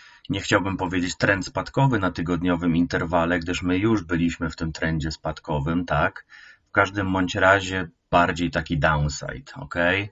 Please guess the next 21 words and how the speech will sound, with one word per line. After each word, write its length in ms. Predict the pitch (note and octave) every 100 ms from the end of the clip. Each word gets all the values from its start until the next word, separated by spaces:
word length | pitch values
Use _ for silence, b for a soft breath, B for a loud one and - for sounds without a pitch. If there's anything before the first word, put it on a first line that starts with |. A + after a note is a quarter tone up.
| _ B B B B B B B _
Także 260 | - B2+ B2+
tutaj 260 | C#3+ D3
z 60 | C3+
tej 140 | B2+
perspektywy 640 | B2 A#2+ - A#2 - A#2+ A#2
krótkoterminowej, 1120 | A2+ A2+ A#2 A2 G#2+ G#2+ G#2+ F#2+ F#2 F#2+ G#2+ B B _ _ - _ _ _ _ _ - -
e, 220 | G2 F#2+
pierwsze, 360 | - A#2 - A#2
co 140 | A2
widzicie, 640 | G#2 G#2 G2+ - F#2 F#2+ G#2+ -
to 120 | G2
to, 160 | - G#2+
że 120 | G#2
mój 200 | G2 F#2+
cel 300 | - G2+ F#2+
tutaj 260 | - F#2+ F#2
został 360 | F#2 - F2+
osiągnięty. 920 | F2 - F2+ F2 E2+ E2 D2 F2+ G2+ - B B B E2
Drugie, 440 | A2 C3+ A#2+ A2
co 160 | G#2+ F#2
widzicie, 760 | F#2+ F#2 F2 - F2 F#2+